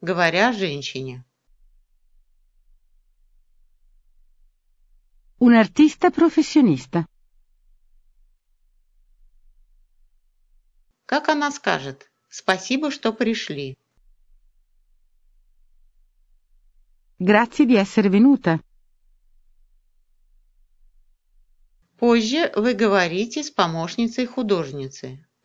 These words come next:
Speaker 1: Указывая на картину, как вы спросите её, что она о ней думает?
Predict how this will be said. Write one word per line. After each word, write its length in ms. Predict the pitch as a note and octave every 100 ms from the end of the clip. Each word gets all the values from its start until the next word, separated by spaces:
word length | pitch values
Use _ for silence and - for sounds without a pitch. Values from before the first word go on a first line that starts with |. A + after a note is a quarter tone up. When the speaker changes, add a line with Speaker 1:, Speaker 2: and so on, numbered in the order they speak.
| G#3
Speaker 1:
Указывая 500 | G#3 D#4 D#4 A#3 G3
на 120 | F3
картину, 800 | D#3+ D#3+ D#3+ - F#3+ A3 B3+ - _
как 240 | C#4+ D#4
вы 140 | D4 D4
спросите 580 | - A#3+ G3 D3+ - D3+
её, 460 | C#3+ C3+ C3 B2+ _ _ _
что 240 | - G3+ B3+
она 300 | C#4+ G3+ F3+
о 60 | F#3
ней 260 | F3 G#3+
думает? 680 | G3+ F3 D3+ C#3+ C3 B2+ -